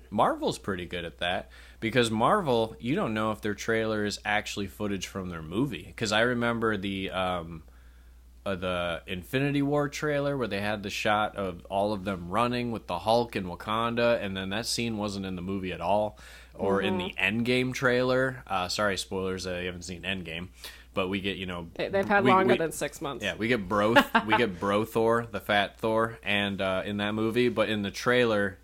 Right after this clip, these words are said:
Speaker 1: he's skinny in all of the scenes, so they never revealed
Speaker 2: Yeah.
Speaker 1: that. They also showed scenes where in the movie, Hulk would be in that scene, but they edited him out 'cause they wanted to keep the secret of Professor Hulk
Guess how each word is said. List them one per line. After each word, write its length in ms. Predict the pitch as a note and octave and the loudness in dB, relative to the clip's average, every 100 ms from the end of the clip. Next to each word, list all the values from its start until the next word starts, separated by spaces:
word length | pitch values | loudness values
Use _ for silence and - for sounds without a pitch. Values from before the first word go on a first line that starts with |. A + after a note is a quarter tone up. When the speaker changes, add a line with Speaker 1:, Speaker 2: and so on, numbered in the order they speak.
| - | -4
Speaker 1:
he's 200 | G#2 G2 | -2 0
skinny 540 | - A#2+ A2 F2 B2+ | 0 0 -2 -2 -8
in 120 | G#2 | -10
all 340 | E2 F#2+ G#2 G#2 | -2 2 4 2
of 100 | G2 | 0
the 100 | G2+ | -2
scenes, 500 | - G#2+ G2 F2+ E2+ | -2 -2 -2 -4 -6
so 180 | - F#2+ | -6 -4
they 140 | F#2+ | -4
never 240 | G2 G2+ G2+ | -2 0 0
revealed 400 | G2 F#2+ B2+ C#3 | 0 2 2 4
Speaker 2:
Yeah. 120 | F3+ | 4
Speaker 1:
that. 300 | - E3+ F3 - - - | 2 0 -6 -16 -20 -6
They 100 | - | 0
also 640 | - A2 A2+ - G#2+ G#2 G2 | 4 4 4 2 2 2 0
showed 400 | - - A2 G2+ | 0 2 2 0
scenes 600 | - A#2 A2+ A2 G2 F#2 | -4 -2 0 0 -2 -4
where 160 | G2 F#2+ | -2 -2
in 140 | G2 | -2
the 40 | F#2+ | 2
movie, 560 | A#2+ D#3+ A#2+ A2 G#2 - - - | 8 8 8 2 0 -8 -20 -6
Hulk 400 | - D3 D3 - - | 2 2 0 -14 -6
would 160 | G#2+ | -4
be 120 | F#2 G#2 | 0 0
in 80 | G2+ | 0
that 160 | G2+ | -2
scene, 400 | - - F#3+ G2+ F2 | -2 0 0 -2 -4
but 200 | G2+ - | -4 0
they 240 | G#2 F#2+ | 0 2
edited 440 | C3 C3 B2+ A#2 G2+ | 2 2 2 0 -2
him 360 | F#2 A#2 G#2 F#2+ | -2 0 0 0
out 320 | - B2+ - - | 4 4 4 -6
'cause 160 | G#2 F2+ | -10 -4
they 100 | G2+ | -4
wanted 280 | G#2 A2 G#2+ | -2 -2 -2
to 80 | |
keep 400 | G2+ - A2+ - | -4 -4 -4 -4
the 260 | - G2+ G2 | -4 -2 -2
secret 500 | - - C3+ A2 F#2+ | -2 -2 -2 -4 -4
of 260 | G2+ G2 F2+ | -4 -6 -4
Professor 460 | G2+ - A#2 G#2 | -4 0 0 0
Hulk 360 | G2 F2+ - - | -2 -4 -6 -16